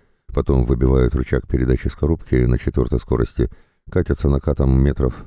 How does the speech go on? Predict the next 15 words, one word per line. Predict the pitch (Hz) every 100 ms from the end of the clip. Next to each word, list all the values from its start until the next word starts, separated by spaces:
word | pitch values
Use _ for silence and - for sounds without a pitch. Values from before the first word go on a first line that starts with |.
| -
по | 69
сто | - 65
пятьдесят-двести | 69 67 - 65 - - 69 85 - 64 60 57
после | 64 - 65
начинающегося | 65 - 71 71 67 67 64 69
прихода | 65 - 62
водителю. | 62 62 58 55 50 - _ _ _ _ _ _ _ _ _ _ _ _
Ирина | 107 98 127 120
сидит | - 98
за | 90 90
рулём | 87 95 104
китайца | - - 82 71 78
под | 76 73
присмотром | 73 - 71 73 69
Жеки | 82 101 107